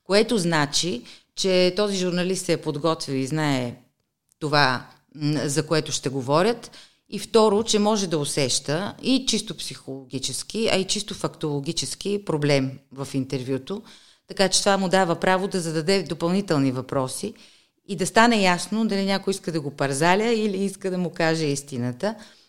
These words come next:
Това е вече въпрос на избор на гост. Никой не може да задължи госта, а, да, да бъде, а, пределно откровен и честен, но може да му покаже, че това е станало ясно.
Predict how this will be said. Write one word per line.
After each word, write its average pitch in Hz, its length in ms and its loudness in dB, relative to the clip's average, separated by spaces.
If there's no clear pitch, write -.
Това 202 160 4
е 190 40 6
вече 190 260 2
въпрос 180 360 -2
на 180 80 -4
избор 170 240 -4
на 143 140 0
гост. 143 540 -4
Никой 156 260 -6
не 175 80 -2
може 165 220 -2
да 165 100 -8
задължи 147 380 -4
госта, 156 640 -4
а, 139 320 -4
да, 139 440 -2
да 139 160 -2
бъде, 151 440 0
а, 151 280 -2
пределно 170 560 4
откровен 156 460 0
и 147 80 2
честен, 202 580 2
но 185 300 2
може 196 400 4
да 190 140 2
му 180 120 0
покаже, 196 520 2
че - 180 -2
това 175 160 2
е 170 60 2
станало 160 360 -2
ясно. 120 460 -2